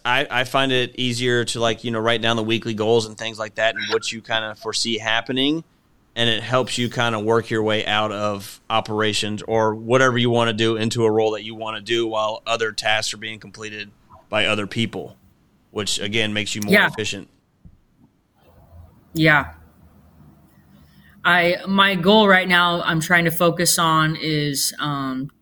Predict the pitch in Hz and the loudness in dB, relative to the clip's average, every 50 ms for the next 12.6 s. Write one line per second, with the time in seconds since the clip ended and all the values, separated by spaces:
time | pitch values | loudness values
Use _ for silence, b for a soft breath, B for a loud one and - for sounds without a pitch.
0 | _ _ _ _ _ _ _ - 170 165 165 170 156 - 190 175 160 160 160 165 | _ _ _ _ _ _ _ -2 -2 2 2 2 2 4 2 4 4 4 4 2
1 | 165 156 151 165 165 160 165 165 - - 202 196 190 190 190 185 185 - - - | 2 4 4 4 4 4 2 -2 2 2 4 6 6 6 4 2 2 -2 -4 -2
2 | - 180 160 156 160 165 165 170 170 170 170 170 165 160 156 147 143 165 165 156 | 0 2 4 4 4 4 4 6 6 6 6 4 4 2 0 0 2 0 0 0
3 | 147 139 170 165 170 170 170 170 - - 156 156 151 147 143 139 139 - _ _ | 0 0 0 2 2 0 0 -4 -8 -6 -4 -2 0 0 -2 -4 -6 -12 _ _
4 | _ _ _ - - 185 180 170 156 160 156 156 147 139 - - - 185 180 175 | _ _ _ -6 -2 2 2 2 2 -2 -6 -8 -8 -8 -6 -2 2 4 4 4
5 | 175 175 170 170 165 165 160 156 b b b b b b b b b b b b | 6 4 4 4 4 4 2 0 b b b b b b b b b b b b
6 | b b b b - 170 156 165 180 190 185 180 185 185 175 180 180 175 165 - | b b b b -6 -6 -2 2 4 4 4 4 2 0 2 4 2 2 2 4
7 | - 190 185 185 180 175 175 175 170 170 165 156 170 - 196 190 196 - 160 143 | 4 4 4 6 4 4 4 4 4 4 2 0 2 2 4 4 4 0 -4 -6
8 | 143 139 139 139 151 151 - 170 165 160 156 - - 196 190 185 208 233 233 226 | -8 -8 -6 -6 -6 -4 -2 0 0 2 0 0 0 2 4 4 6 6 6 4
9 | - 214 190 190 208 214 208 202 196 190 175 - - - - 220 220 214 196 175 | 4 4 2 2 2 2 2 2 2 2 2 0 0 2 2 4 4 4 4 4
10 | 170 165 165 156 156 - _ _ _ _ _ _ _ _ _ _ _ _ _ 160 | 2 2 0 -2 -4 -10 _ _ _ _ _ _ _ _ _ _ _ _ _ -2
11 | 151 190 196 196 196 - 202 196 190 185 180 180 185 180 - - 226 247 240 170 | 2 4 4 4 4 2 2 2 2 2 4 2 0 0 4 2 2 4 4 0
12 | 139 - - _ _ _ _ - 113 151 165 | -2 -4 -10 _ _ _ _ -6 -6 -6 -6